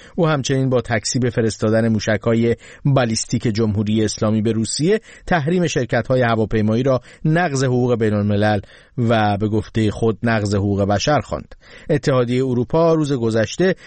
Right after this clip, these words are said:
در واکنش به فرستادن موشک‌های بالیستیک جمهوری اسلامی به روسیه، سه شرکت هواپیمایی ایرانایر، ماهان و ساها را به همراه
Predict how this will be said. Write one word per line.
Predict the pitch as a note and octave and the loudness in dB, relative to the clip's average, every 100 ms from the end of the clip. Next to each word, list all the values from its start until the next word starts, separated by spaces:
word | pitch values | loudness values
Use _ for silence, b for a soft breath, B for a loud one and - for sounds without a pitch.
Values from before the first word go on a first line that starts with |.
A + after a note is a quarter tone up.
| B | B
در | F#3+ F#3 | 0 0
واکنش | F#3 - F3 F3+ | 0 -2 -2 -2
به | E3 | -2
فرستادن | - C3 B2 C3 B2 C3 | -2 0 0 0 0 0
موشک‌های | C3+ B2 A#2+ A2 B2 A#2+ B2+ B B B | 0 0 0 0 0 2 0 B B B
بالیستیک | C#3 C3 A#2+ - B2+ | 0 2 0 -2 -2
جمهوری | - A2+ A#2+ G#2+ A2+ A#2 A#2 | -2 0 0 0 0 0 0
اسلامی | - A2+ A#2 | 0 0 2
به | A#2 | 0
روسیه، | A#2 A#2+ - D3+ G#3 B B - | 0 -2 0 0 0 B B -6
سه | A3 | -2
شرکت | - F#3 E3 E3 | 0 -2 -2 0
هواپیمایی | D3+ C3 B2 C3 B2 B2+ B2+ | 0 0 0 0 0 2 0
ایرانایر، | C#3+ C3 A#2 B2+ F3 F3+ D3+ B B | 0 0 2 2 2 0 -4 B B
ماهان | C3+ B2+ A2 C3 C3 | 0 2 2 0 0
و | B2 | 0
ساها | A#2+ B2+ A2 B2+ | 0 0 2 2
را | B2 A#2 B B B | 2 0 B B B
به | D3 | -2
همراه | C3+ B2 | 0 2